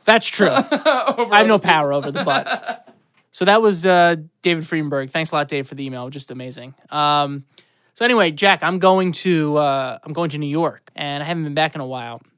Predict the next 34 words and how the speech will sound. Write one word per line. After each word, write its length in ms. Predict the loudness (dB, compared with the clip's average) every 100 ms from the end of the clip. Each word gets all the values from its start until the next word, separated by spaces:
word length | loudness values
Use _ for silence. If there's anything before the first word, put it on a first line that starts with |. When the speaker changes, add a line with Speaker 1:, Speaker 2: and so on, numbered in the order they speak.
| _ _ _ _ _
Speaker 1:
And 200 | -8 -6
I, 200 | -4 -6 -4
I 60 |
love 280 | 2 2 2
New 60 | -6
York. 400 | -10 -16 -20 _ _
Speaker 2:
Sure. 320 | -8 -8 -8 _
Speaker 1:
I 80 | -12
miss 240 | -10 -10
New 60 | -12
York. 340 | -14 -16 -18 _ _ _ _ _
But 100 | -2
I 140 | -2 0
already 300 | 0 0 -2
find 240 | -2 -2
myself 340 | -2 -2 -4
thinking 380 | -4 -8 -6 -8
about 460 | -8 -8 -8 -8 -10 _ _ _ _ _ _ _
having 260 | -10 -10 -8
to 80 | -12
shit 240 | -12 -12 _
in 80 | -20
New 60 |
York. 240 | -18 -20 _ _ _
Speaker 2:
What's 200 | -14 -12
the 140 | -14
scenario 500 | -14 -12 -8 -6 -6
in 80 | -6
which 160 | -10 -10
you're 80 |
most 240 | -8 -10 -10
concerned? 440 | -18 -18 -20 -20 -20 _ _ _ _ _ _ _
Speaker 1:
Number 260 | -4 -2 -2
one, 400 | 2 4 4 -2